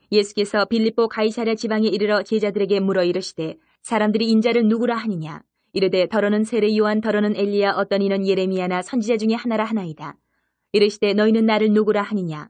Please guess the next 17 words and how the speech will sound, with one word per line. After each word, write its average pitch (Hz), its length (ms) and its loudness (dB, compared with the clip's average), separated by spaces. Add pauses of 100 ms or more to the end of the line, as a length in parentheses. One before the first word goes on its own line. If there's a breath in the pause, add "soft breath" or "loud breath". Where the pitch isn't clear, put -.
(640)
시몬 220 280 2
베드로가 220 340 2
대답하여 214 400 0
이르되 196 360 0 (160 soft breath)
"주는 220 280 2
그리스도시요 226 680 0
살아계신 220 420 -4
하나님의 220 380 0
아들이시니이다." 185 840 -4 (300 soft breath)
예수께서 202 380 0
대답하여 190 380 -2
이르시되 185 480 -2 (200 soft breath)
"바요나 214 380 2
시몬아, 214 380 0
내가 214 220 2
복이 214 260 -2
있도다. 202 380 -2